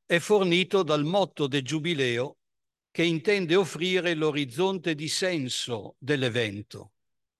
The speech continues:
Come ben sapete, è pellegrini di speranza.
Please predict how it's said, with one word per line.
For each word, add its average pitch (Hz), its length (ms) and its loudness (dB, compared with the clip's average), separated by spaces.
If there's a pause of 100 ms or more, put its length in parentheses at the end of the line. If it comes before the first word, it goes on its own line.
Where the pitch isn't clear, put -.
Come 131 140 -6
ben 139 180 0
sapete, 143 640 0
è 131 320 -2 (640)
pellegrini 170 1120 2
di 139 180 -4
speranza. 101 800 -6